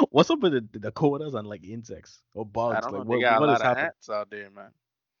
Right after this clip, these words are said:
Speaker 1: That's so, <laughs> that is so odd, bro. So this one is kinda like a, a, a lighter one for this week. But yeah, just, just if, if you're, if you're a nerd based in Florida or you have friends who have, who are Florida nerds, just please make sure that they're not watching Cloud Atlas.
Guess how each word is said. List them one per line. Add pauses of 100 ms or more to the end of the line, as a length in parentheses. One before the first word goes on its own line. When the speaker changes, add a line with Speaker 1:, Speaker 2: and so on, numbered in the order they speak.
(140)
Speaker 1:
That's
so,
<laughs>
that
is
so
odd,
bro. (180)
So
this
one
is
kinda
like
a,
a,
a
lighter
one
for
this
week.
But
yeah,
just,
just (120)
if,
if
you're,
if
you're
a
nerd
based
in
Florida (300)
or
you
have
friends (300)
who
have,
who
are
Florida
nerds,
just
please
make
sure
that
they're
not
watching
Cloud
Atlas.